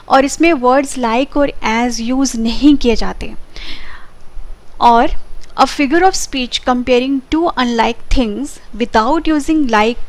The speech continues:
और as। तो दो अलग तरह की चीज़ों को ये compare करता है,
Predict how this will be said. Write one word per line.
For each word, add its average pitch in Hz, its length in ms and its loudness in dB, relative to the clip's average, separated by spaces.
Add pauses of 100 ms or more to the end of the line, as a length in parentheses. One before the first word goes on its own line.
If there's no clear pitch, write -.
(500)
और 226 280 0 (100)
as। 196 240 -4 (440)
तो 285 100 0
दो 277 480 0
अलग 277 540 4
तरह 330 340 2
की 330 160 0
चीज़ों 269 420 -2
को 269 180 0
ये 262 160 0
compare 226 520 -2
करता 196 320 -4
है, 208 300 -4